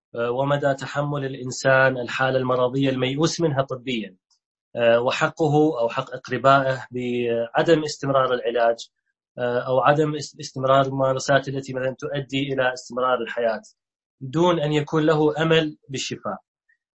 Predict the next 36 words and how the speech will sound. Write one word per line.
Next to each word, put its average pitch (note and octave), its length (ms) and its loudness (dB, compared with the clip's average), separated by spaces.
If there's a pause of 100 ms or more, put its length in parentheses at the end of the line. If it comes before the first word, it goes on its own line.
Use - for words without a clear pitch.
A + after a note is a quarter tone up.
(140)
آه، A#2 260 -6
فإذا D#3+ 340 2
كان D#3 240 2
المريض C#3+ 340 2
مثلًا C#3 280 -2
في C3 140 -6
حالة C3+ 320 2
غيبوبة، B2 540 0
آه، - 920 -14
ولا C#3 280 4
يمكن C#3 280 -2
له، B2+ 500 -4
آه، A#2 300 0
أن B2+ 60 -4
يستمر B2 480 0
على A#2 200 2
قيد C3+ 240 0
الحياة C3 380 2
إلا C#3 220 2
من C3+ 100 0
خلال B2+ 320 0
أجهزة، B2+ 480 -2
أجهزة A2+ 380 -6
تنفس C3 440 -6
وغيرها، A#2+ 580 0 (560)
آه، A#2+ 120 -2
وهو C#3 300 2
غير C3+ 240 2
واعي، A2 460 0 (500)
أو D#3+ 240 2
أنه D#3+ 300 -2
واعي D#3 460 2
ولكنه D3 520 0
غير D3+ 260 -4
قادر D3 460 0
على A#2+ 500 -2